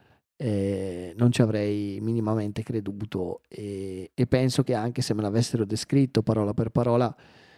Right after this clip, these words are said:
non, non ci sarebbe stato modo per, ehm, eh, prepararmi a quello che, a quello che sarebbe arrivato. Che posso dire con, eh,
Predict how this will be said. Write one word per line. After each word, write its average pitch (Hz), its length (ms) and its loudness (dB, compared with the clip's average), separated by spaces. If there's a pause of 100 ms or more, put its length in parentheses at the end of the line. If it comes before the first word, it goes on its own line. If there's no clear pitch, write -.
(280)
non, 110 380 2
non 101 800 2
ci - 100 -4
sarebbe 120 320 2
stato 120 240 2
modo 98 600 0
per, 98 440 -4
ehm, 85 840 -10 (460)
eh, 101 280 -6
prepararmi 107 840 0 (100)
a 113 120 0
quello 95 340 2
che, 92 420 -4
a 123 140 0
quello 98 220 -2
che 107 100 -2
sarebbe 90 340 -6
arrivato. 85 440 -12 (680)
Che 95 960 -4
posso 120 320 0
dire 104 540 0
con, 85 1200 -4
eh, - 60 -20